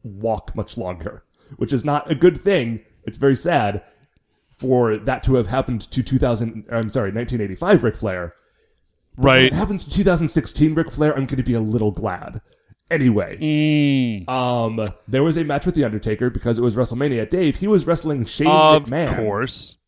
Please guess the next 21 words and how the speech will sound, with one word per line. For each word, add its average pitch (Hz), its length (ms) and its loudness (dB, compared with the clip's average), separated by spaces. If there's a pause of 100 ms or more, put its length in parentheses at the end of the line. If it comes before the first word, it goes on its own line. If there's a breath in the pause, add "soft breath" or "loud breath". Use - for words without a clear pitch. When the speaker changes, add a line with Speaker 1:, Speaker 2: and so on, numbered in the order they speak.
(360)
Speaker 1:
Uh, 117 500 0
Speaker 2:
Whoa, 175 380 10
really? 311 600 6
Speaker 1:
Shane 214 260 -2
McMahon 160 460 -4 (160)
is, 120 500 -2
uh, 110 220 -6
Vince 165 240 -4
McMahon's 113 400 -4
son, 127 340 -2
as 113 160 -4
you 110 80 -4
may 107 140 -4
have 117 180 -4
guessed 110 320 -4
from 95 540 -8
his 104 160 -4
name. 95 380 -8 (640 soft breath)
Speaker 2:
I 113 220 0
Speaker 1:
Um, 139 80 0
Speaker 2:
did. 127 380 -2